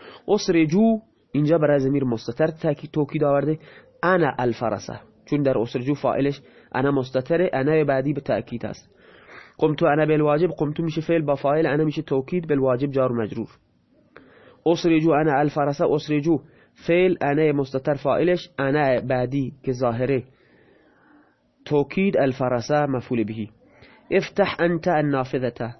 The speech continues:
افتح فاعلش انت مستتر هست، این انت ت-، توکیدش هست، النافذة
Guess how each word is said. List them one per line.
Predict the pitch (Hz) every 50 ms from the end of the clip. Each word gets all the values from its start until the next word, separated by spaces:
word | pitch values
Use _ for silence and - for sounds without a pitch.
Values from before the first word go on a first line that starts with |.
| _ _ _ _ - - - - _ -
افتح | 139 151 - - - 190 175 147 - - - -
فاعلش | - 139 127 139 151 147 - -
انت | 131 135 135 156
مستتر | 147 139 131 127 - - 135 127 151 151 160
هست، | 160 175 185 185 - - _ _ - - _ _ _ _
این | 160 160 156
انت | - 143 131 131 131 -
ت-، | 143 135 - 139 123 - -
توکیدش | - 127 135 127 127 131 156 160 165 160 170
هست، | 165 160 -
النافذة | - 135 127 120 113 - - 120 117 117 - - 135 135 143 147